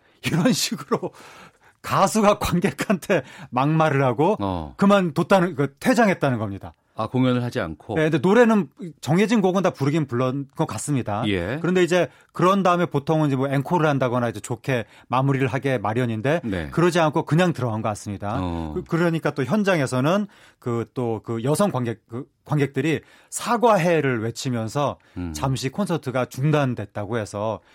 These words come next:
Speaker 1: 이게 일반적으로 볼 수 있는 광경은 아니거든요.
Speaker 2: 네.
Speaker 1: 가수가 무-, 그러니까 관객이 가수를 현장에서 비난하는 것도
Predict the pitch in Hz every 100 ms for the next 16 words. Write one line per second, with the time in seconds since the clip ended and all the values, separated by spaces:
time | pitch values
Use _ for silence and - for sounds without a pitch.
0 | - _ 143 156 175 220 190 165 139 135
1 | 160 139 127 113 107 113 117 90 87 101
2 | 95 127 135 98 85 76 64 127 - 127
3 | 123 107 131 - _ _ - 135 - 170
4 | 202 226 214 208 - 147 175 175 160 208
5 | 185 165 - 139 139 147 139 139 127 127
6 | - 185